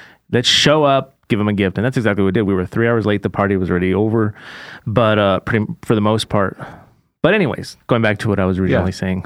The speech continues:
Speaker 1: like, I've learned now to, to be okay with being late to parties. Oh.
Speaker 2: See, and I, I, if it's a friend's party,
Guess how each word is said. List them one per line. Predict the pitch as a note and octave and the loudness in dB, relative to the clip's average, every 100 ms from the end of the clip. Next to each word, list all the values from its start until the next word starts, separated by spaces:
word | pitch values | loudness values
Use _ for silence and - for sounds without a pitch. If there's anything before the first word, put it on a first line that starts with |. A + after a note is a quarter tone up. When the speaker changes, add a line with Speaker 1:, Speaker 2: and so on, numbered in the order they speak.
| - - | -10 -4
Speaker 1:
like, | A2 G2 - - - - _ _ - | -2 -2 -6 -14 -20 -20 _ _ -2
I've | A#2+ A2+ | 0 0
learned | G#2 G2+ G2 | 0 2 0
now | F#2 F2+ F2+ | 0 0 -2
to, | F#2 F#2 F2 F#2+ - _ _ - | -4 -4 -2 -4 -12 _ _ -10
to | F#2+ | -4
be | G#2+ | 0
okay | G2+ F#2 - F2+ | 0 -2 -2 -2
with | F2 - | -2 -4
being | F#2 F2+ | -4 -2
late | F#2 - | -4 -4
to | - | -6
parties. | - - G#2 F2 - - - | -6 -4 -2 0 -2 -10 -4
Oh. | C#3+ G#2 _ | -2 -2 _
Speaker 2:
See, | - A2 G#2 | -6 -4 -2
and | F#2+ | -2
I, | F#2 - | -2 -2
I, | F#2+ G2 - _ _ _ _ _ _ _ _ _ _ - | -2 -2 -6 _ _ _ _ _ _ _ _ _ _ -4
if | B2 D3 | -2 0
it's | A2+ | 0
a | G2+ | -4
friend's | - B2+ C3+ F3 F3 | 0 0 2 0 -2
party, | - E3+ F3+ G3+ G#3+ | 0 0 2 0 -2